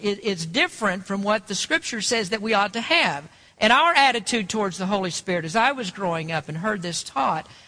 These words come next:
it was different from the Pentecostals. And that's because we believe the words of Christ and what he said when the Holy Spirit would come.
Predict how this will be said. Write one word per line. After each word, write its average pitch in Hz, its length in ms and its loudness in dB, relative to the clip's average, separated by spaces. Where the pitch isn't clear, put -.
it 208 100 -2
was 185 200 -4
different 226 480 -2
from 202 160 -2
the 185 80 -4
Pentecostals. 185 960 -4
And 202 120 -2
that's 302 220 4
because 254 440 2
we 294 220 0
believe 233 380 0
the 190 80 -4
words 202 380 0
of 185 160 -8
Christ 175 480 -2
and 196 120 -4
what 208 140 -2
he 202 140 -4
said 226 340 0
when 180 140 -2
the 180 80 -2
Holy 202 240 -2
Spirit 175 320 -6
would 175 160 -8
come. 202 420 -6